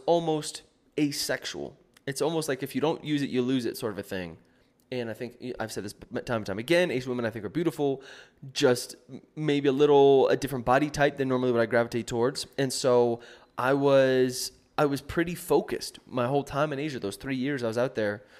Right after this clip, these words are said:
or I guess it was two years. And even time before that, I just didn't, I wasn't in a relationship. I wasn't really seeing anybody.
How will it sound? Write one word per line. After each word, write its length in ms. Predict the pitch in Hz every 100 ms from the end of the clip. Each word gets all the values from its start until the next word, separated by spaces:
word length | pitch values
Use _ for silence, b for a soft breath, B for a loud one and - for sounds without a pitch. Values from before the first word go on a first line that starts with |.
| B
or 340 | - 123 113 -
I 60 | 131
guess 180 | 127
it 100 | -
was 460 | 120 117 113 107 - - -
two 220 | - 190
years. 480 | 135 107 101 101 - - - _ _ _ _ _ _ b b b -
And 220 | 135 135
even 160 | 135 123
time 240 | - 127
before 340 | 113 - 143
that, 360 | 139 101 - -
I 200 | - 127
just 220 | 123 117 -
didn't, 260 | 123 113
I 80 | 117
wasn't 220 | 123 117
in 40 | 107
a 40 |
relationship. 680 | 104 117 156 147 143 143 131
I 60 | 104
wasn't 180 | 117 95
really 120 | 95
seeing 300 | - 165 151
anybody. 500 | 147 139 143 135